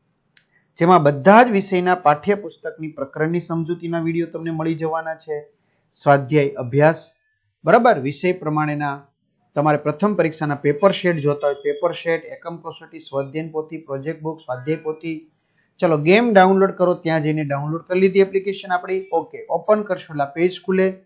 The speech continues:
એમાં તમારા મોબાઈલ નંબર નાખો, સેન્ડ ઓ ટી પી કરો, ચાર આંકડાનો ઓ ટી પી તમારા મોબાઈલમાં આવે, નાખી દેશો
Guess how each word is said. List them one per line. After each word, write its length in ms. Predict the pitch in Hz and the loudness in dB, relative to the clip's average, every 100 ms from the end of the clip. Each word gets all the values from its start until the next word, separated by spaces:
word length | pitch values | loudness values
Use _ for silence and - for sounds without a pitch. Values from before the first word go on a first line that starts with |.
| _ _ _ | _ _ _
એમાં 220 | 151 156 | -4 -2
તમારા 280 | 147 147 143 | 0 0 0
મોબાઈલ 360 | 127 139 160 190 | 0 2 4 4
નંબર 280 | 190 185 | 4 2
નાખો, 360 | 180 175 175 175 | 2 -2 -6 -12
સેન્ડ 320 | 170 202 214 | -6 -2 2
ઓ 120 | 175 | 2
ટી 140 | 151 151 | 0 -4
પી 160 | 143 | -10
કરો, 240 | 139 147 196 254 - _ _ _ | -6 0 0 0 -10 _ _ _
ચાર 200 | 208 233 | 2 4
આંકડાનો 320 | 196 180 175 | 2 0 0
ઓ 80 | 151 | 0
ટી 140 | 151 160 | -2 -6
પી 120 | 165 | -8
તમારા 320 | 156 151 151 | -8 -4 -4
મોબાઈલમાં 520 | 147 135 143 156 160 | -2 -2 0 0 0
આવે, 280 | 156 196 170 | 4 6 4
નાખી 300 | 156 190 220 | 0 -4 -4
દેશો 380 | 185 156 - 143 | -4 -6 -4 -8